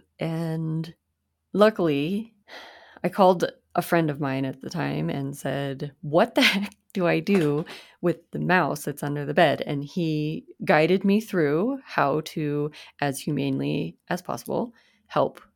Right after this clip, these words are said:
the mouse pass on. And I did that, and I checked that off the list, and I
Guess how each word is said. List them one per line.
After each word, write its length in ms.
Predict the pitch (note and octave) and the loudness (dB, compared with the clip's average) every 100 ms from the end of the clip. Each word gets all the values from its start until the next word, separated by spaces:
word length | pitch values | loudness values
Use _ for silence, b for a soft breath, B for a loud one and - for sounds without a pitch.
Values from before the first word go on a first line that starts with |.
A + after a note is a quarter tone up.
| _ _ _ | _ _ _
the 140 | D3 D3+ | -4 -2
mouse 680 | C3 D3 - D#3 - - - _ _ _ | -2 -6 -8 -12 -12 -14 -18 _ _ _
pass 280 | - C#3 - | -2 -2 -2
on. 240 | - - _ B B B B B - | -8 -10 _ B B B B B 2
And 380 | E3+ D#3 D3+ D3+ | 4 4 2 2
I 100 | C#3+ | 6
did 200 | A#3 B3 | 8 10
that, 380 | A#3+ A#3 A3 - - | 10 10 10 6 0
and 600 | E3 D#3+ D#3 D3+ D3+ D3+ - | 2 2 2 2 0 -2 -2
I 360 | C#3 C3+ C#3 C3 | -2 0 -2 -2
checked 300 | F#3 F3+ - | -2 -2 2
that 180 | E3+ | 4
off 240 | E3 E3+ - | 4 2 0
the 80 | D#3 | -2
list, 500 | D#3 D3+ - - - - | 0 0 -4 -12 -10 -4
and 200 | C#3+ C#3 | -2 -2
I 420 | C3+ C3+ C3+ | -2 -2 -4